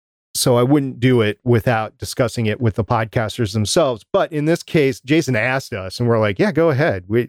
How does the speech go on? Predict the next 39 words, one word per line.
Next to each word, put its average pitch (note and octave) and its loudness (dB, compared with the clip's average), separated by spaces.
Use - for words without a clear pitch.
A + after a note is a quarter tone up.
we B2+ 2
didn't C3+ 2
think C3 0
it B2 -2
was G#2+ -2
gonna A2+ 2
be G#2+ 2
that G#2+ 2
big A2 2
of G#2 0
a G#2 2
deal. A2 2
Apparently, F3 2
it C3 -12
was D3+ -4
a C#3+ 4
huge D#3 4
deal. B2 0
Huge! D#4+ 4
Because A#2+ 0
the C3+ 2
downloads, D#3+ 0
if D#3 0
you E3 -8
take B3 -2
a F#3+ 0
look E3+ 2
at D#3 2
our C3+ 0
download B2 0
numbers G#2 0
and C3 4
you C3+ 4
take G3 0
a F3+ 2
look D#3+ 2
at C#3 -2
one C3 2
seventeen, A#2+ 0